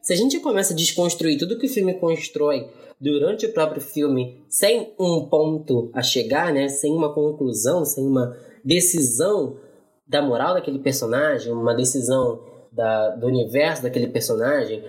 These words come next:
qual vai ser a suficiência, se ele vai ser suficiente, se ele vai ser insuficiente, essas questões, elas ficam muito pequenas quando a gente não consegue dar o final. Então, tem muita gente que pensa assim, que a moral da história tá no final do filme.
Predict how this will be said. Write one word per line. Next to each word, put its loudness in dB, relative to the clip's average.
qual 0
vai -2
ser 0
a 2
suficiência, 0
se 0
ele 2
vai 0
ser 0
suficiente, 0
se -4
ele 0
vai 2
ser -2
insuficiente, 0
essas 2
questões, -2
elas 0
ficam 2
muito -2
pequenas -2
quando -2
a 0
gente -2
não 4
consegue -2
dar 2
o -4
final. 0
Então, 0
tem 0
muita 0
gente -2
que -4
pensa 0
assim, 0
que -2
a 2
moral 0
da -2
história 0
tá -2
no -2
final 0
do -8
filme. -2